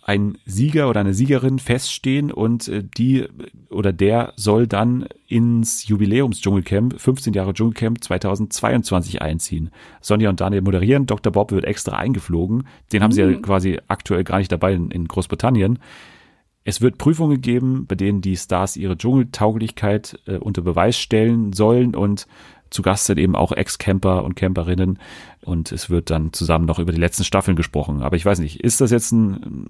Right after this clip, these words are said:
Speaker 1: Ersatz, der dich anmacht so?
Speaker 2: Also ich find's irgendwie ein bisschen merkwürdig, weil, also warum sollte denn jemand zwei Wochen lang darum kämpfen,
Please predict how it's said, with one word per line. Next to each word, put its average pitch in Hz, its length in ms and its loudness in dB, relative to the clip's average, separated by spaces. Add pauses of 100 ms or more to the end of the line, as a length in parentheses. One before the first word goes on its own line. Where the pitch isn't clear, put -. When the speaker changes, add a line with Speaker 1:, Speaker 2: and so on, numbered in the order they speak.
(160)
Speaker 1:
Ersatz, 101 540 0
der 92 120 2
dich 95 220 -2
anmacht 120 440 2
so? 131 300 2 (1120)
Speaker 2:
Also 202 220 -4
ich 202 260 -2
find's - 440 -2
irgendwie 214 300 0
ein 202 40 -2
bisschen 196 300 -2
merkwürdig, 185 720 -4
weil, 190 560 2 (1200)
also 208 280 -2
warum 208 680 2 (440)
sollte 214 420 -2
denn 214 180 2
jemand 208 380 0 (100)
zwei 202 360 0
Wochen 226 280 2
lang 214 300 0
darum 196 380 -2
kämpfen, 214 720 -2